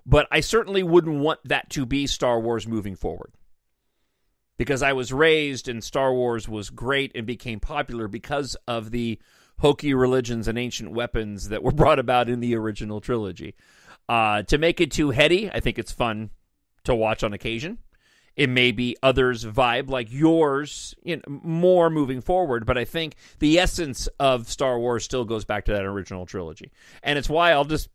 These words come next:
give a shout out to it again, why I think that, um,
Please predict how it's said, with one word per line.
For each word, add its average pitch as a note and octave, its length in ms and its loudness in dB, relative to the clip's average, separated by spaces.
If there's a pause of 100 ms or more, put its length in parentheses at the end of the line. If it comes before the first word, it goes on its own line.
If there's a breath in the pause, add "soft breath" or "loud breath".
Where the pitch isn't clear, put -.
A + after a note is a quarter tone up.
give B2 200 -6
a D3 60 -2
shout C#3 260 -4
out D3 180 -2
to D#3+ 140 -4
it E3 60 -4
again, E3 340 2
why C3 260 0
I B2+ 120 -2
think C3 260 -10
that, B2+ 260 -6
um, A2+ 300 -4